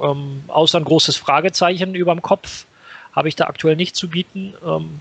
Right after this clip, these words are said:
ich glaub, der Hund ist schon mittlerweile genervt, so viel wie wir spazieren gehen. Aber, ähm,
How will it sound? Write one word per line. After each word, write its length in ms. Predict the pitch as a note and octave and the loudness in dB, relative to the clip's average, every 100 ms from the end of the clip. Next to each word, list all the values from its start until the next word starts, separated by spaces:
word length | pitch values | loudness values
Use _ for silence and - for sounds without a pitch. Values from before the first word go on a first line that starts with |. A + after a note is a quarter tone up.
| - | -6
ich 60 | - | 0
glaub, 160 | D#3 | 2
der 100 | - | 4
Hund 180 | C3+ A#3 | 4 6
ist 100 | G3 | 4
schon 160 | - D#3+ | 4 2
mittlerweile 360 | E3 D#3+ D#3 D3+ | 2 4 4 4
genervt, 480 | C#3+ D3+ A3 - - | 2 2 2 0 -4
so 120 | F3+ | -4
viel 280 | - F3+ E3+ | -2 -2 0
wie 120 | E3+ | 2
wir 80 | F3 | 2
spazieren 500 | - E3+ - F#3 F3+ | 2 2 4 4 6
gehen. 260 | F3 F3+ - - - - - - - | 4 2 -4 -14 -12 -12 -14 -16 2
Aber, 680 | C#3+ D3 C#3+ D3 C#3+ C#3+ - | 4 6 6 6 8 6 4
ähm, 480 | C#3 C3+ C3 C3 | 0 0 0 -6